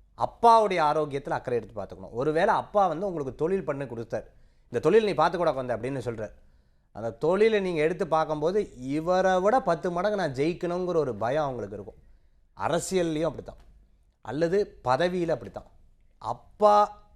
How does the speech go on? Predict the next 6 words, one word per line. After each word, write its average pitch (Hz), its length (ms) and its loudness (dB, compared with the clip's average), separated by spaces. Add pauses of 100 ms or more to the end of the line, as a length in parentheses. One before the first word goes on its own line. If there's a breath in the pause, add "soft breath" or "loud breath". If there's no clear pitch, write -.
(200)
பார்த்து, 170 600 0
அப்பா 160 420 0
கொடுக்கக்கூடிய 147 440 -4
விஷயத்தை 165 720 -6
ரொம்ப 147 360 -4
கவனமாக 139 640 -4